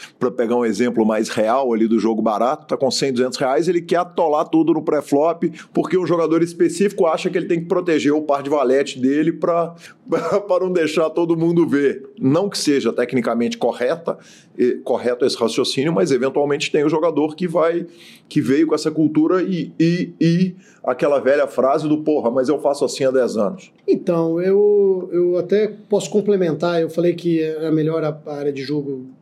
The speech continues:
Speaker 2: responder, mas, é, existe um item que, que é o determinante, que é a, a questão da, da proteção,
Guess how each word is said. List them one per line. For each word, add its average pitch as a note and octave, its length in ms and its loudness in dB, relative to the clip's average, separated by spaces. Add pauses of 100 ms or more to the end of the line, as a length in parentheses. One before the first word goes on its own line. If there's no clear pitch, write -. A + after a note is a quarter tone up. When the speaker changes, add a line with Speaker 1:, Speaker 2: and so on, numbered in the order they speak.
(360)
Speaker 2:
responder, D3 500 0
mas, G3 480 0 (200)
é, D#3+ 360 0
existe F3+ 320 0
um F#3 120 4
item F3 380 0
que, D3+ 720 0
que - 140 -6
é - 20 2
o D#3 60 2
determinante, F3+ 840 0 (680)
que G#3 220 2
é G3 180 2
a, G3 460 0
a G3 60 -4
questão G3 560 2
da, F#3+ 580 0
da F3 180 -4
proteção, A3+ 720 -2